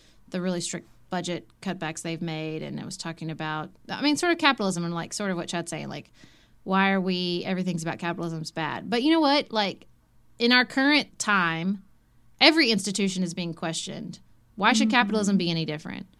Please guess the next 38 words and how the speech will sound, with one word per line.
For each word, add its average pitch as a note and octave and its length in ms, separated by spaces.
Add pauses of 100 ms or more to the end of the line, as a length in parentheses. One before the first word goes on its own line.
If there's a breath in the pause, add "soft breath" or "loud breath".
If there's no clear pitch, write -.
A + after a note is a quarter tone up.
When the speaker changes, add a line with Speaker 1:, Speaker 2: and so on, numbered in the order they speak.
(300 soft breath)
Speaker 1:
We're A3 260
Speaker 2:
Yeah. A3 80
Speaker 1:
rethinking G3 380
church. D4 400
We're G#3 80
trying F#3 280
to F3+ 60
rethink F3 400
school. B3+ 460
We're G3+ 120
rethinking F#3 460
marriage. A#3+ 440
We're G3+ 120
rethinking G3+ 400
all A#3+ 160
these E4+ 160
different C4+ 320
things. A#3+ 260
And F#3 120
I A3+ 100
don't C4+ 140
understand A#3 400
why G3 120
capitalism F#3 800 (240 soft breath)
should G#3+ 220
escape G3 520
that F#3+ 200
sort F#3+ 240
of E3+ 180
deep F#3+ 220
examination E3+ 680
as D#3+ 140
our D#3+ 140
world D#3+ 460
and D#3 120
our D#3 120
lives - 320
change. - 460